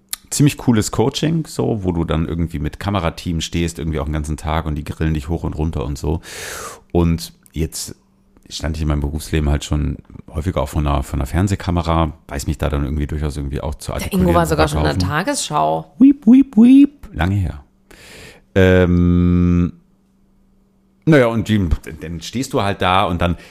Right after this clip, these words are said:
Speaker 1: haben die halt zum Beispiel auch so Geschichten wie, die konfrontieren dich hintereinander weg, random mit fünf Statements, die du im Vorfeld natürlich auch nicht weißt, zu völlig unterschiedlichen Themen.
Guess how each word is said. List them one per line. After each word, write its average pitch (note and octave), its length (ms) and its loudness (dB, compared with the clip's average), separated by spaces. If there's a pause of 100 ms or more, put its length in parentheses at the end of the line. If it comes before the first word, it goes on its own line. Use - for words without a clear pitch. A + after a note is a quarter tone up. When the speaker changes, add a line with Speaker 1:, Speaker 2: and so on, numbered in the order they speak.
(160)
Speaker 1:
haben F#2+ 160 -2
die A2+ 140 0
halt G2+ 160 -2
zum - 120 -6
Beispiel F2+ 260 -4
auch D#2+ 100 -4
so E2+ 160 -2
Geschichten E2+ 580 -2
wie, E2+ 300 0 (200)
die D#2 60 -4
konfrontieren E2+ 680 0
dich D#2+ 100 0
hintereinander F#2 580 0
weg, F2+ 280 -2 (200)
random G2 680 2
mit E2+ 220 -4 (100)
fünf G2 400 -2
Statements, F#2+ 720 -2
die F#2 120 -4
du F2+ 80 0
im E2 80 0
Vorfeld F2 240 -2
natürlich E2 340 -4
auch - 120 -6
nicht E2 180 -4
weißt, E2+ 240 0
zu - 80 -6
völlig F#2+ 320 0
unterschiedlichen D#2+ 600 -2
Themen. C#2+ 380 -4